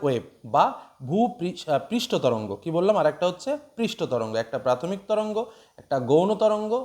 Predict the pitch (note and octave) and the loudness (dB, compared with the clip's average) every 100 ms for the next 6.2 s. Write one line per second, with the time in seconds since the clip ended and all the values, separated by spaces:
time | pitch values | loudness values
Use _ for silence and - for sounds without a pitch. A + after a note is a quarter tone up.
0 | - B2 B2+ - D#3 A#3+ - A#3+ B3 F3 | -4 -2 -2 -2 -2 -4 -6 -6 -4 -4
1 | B2 G#2+ G#2 F2+ - _ _ _ _ - | -2 -2 -2 -10 -16 _ _ _ _ 4
2 | B3 C#4 A#3+ F3 A3+ - - F#3 A#3+ A3 | 6 6 4 2 0 -10 -10 0 2 2
3 | G#3 E3+ B2+ A2 G2+ - _ _ _ G3 | 0 -2 -4 -4 -6 -12 _ _ _ 2
4 | A#3+ C4+ C4 - G#3 G#3+ G3+ G3+ A3+ F3+ | 6 4 4 4 6 6 4 0 -4 -6
5 | F3 E3+ F#3 F3 F3 E3+ D#3+ _ - F#3 | -4 0 0 0 -2 -4 -10 _ -4 -2
6 | G#3 F#3 | -2 -4